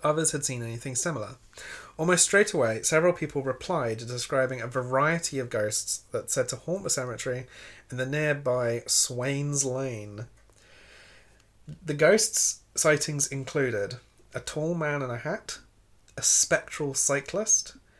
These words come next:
a woman in white, a figure wading through a pond, bells ringing, a pale gliding figure, and a frighteningly angry face glaring through the bars of the gate.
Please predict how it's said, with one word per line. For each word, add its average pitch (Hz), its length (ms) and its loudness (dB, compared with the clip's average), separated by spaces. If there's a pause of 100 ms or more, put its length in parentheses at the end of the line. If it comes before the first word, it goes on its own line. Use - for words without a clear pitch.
(260)
a 131 60 -6
woman 143 280 2
in 135 160 -2
white, 135 460 -6 (400)
a 143 60 -2
figure 151 500 2
wading 143 560 -2
through 139 400 0
a - 80 -2
pond, 135 540 -8 (720)
bells 135 520 2
ringing, 135 540 -8 (240)
a 123 80 -4
pale 151 640 0
gliding 135 720 0
figure, 127 520 -4 (540)
and 127 300 -4 (120)
a 131 80 -4
frighteningly 147 1040 -6
angry 131 440 -4
face 123 440 -2
glaring 131 720 -2
through 135 300 -2
the 123 100 -6
bars 120 440 -2
of 117 80 -8
the 123 80 -8
gate. 123 480 -8